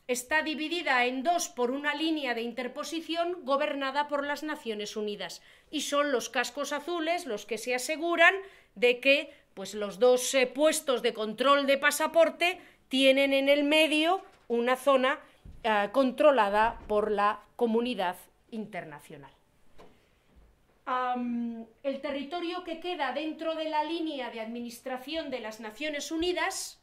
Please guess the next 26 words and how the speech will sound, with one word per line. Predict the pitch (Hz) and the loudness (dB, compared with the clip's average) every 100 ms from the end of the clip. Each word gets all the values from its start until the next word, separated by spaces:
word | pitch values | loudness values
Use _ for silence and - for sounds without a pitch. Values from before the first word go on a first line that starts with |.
| _ - | _ -12
como | 240 233 277 | -8 -6 -6
este | - - 285 | -8 -6 -2
barrio | 294 294 247 208 | 0 -2 -4 -10
de | 190 | -12
Famagusta, | 185 269 277 294 320 320 - 285 330 - _ _ _ | -12 -10 -8 -8 -8 -10 -12 -12 -12 -16 _ _ _
es | 277 269 | -12 -10
un | 302 294 | -10 -8
territorio | 311 311 311 302 294 339 339 - | -8 -8 -8 -10 -8 -12 -14 -16
donde | 208 220 214 214 208 - | -12 -10 -10 -12 -12 -12
nadie | 240 269 311 330 320 330 359 - - - | -8 -6 -4 -6 -6 -8 -10 -16 -20 -14
puede | 240 233 247 247 - _ | -10 -10 -12 -18 -20 _
vivir, | 196 165 139 _ _ _ _ _ _ _ _ _ _ _ 123 123 _ _ _ _ _ - - - | -20 -20 -20 _ _ _ _ _ _ _ _ _ _ _ _ _ _ _ _ _ _ -20 -18 -10
que | 247 | -8
no | 262 | -6
se | 254 | -8
puede | 247 240 233 | -8 -8 -8
cultivar | 294 269 349 370 453 - _ _ _ _ | -10 -6 -4 -4 -6 -12 _ _ _ _
y | 277 | -10
que | 339 | -8
no | 285 | -8
se | 247 254 | -8 -10
puede | 233 202 214 | -10 -8 -6
habitar, | 277 285 214 - - - | -8 -8 -8 -10 -18 -10
porque | 269 233 269 | -8 -6 -6
es | 262 247 | -6 -6
literalmente | 254 247 247 269 339 320 320 320 330 | -8 -8 -4 -4 -4 -4 -6 -6 -8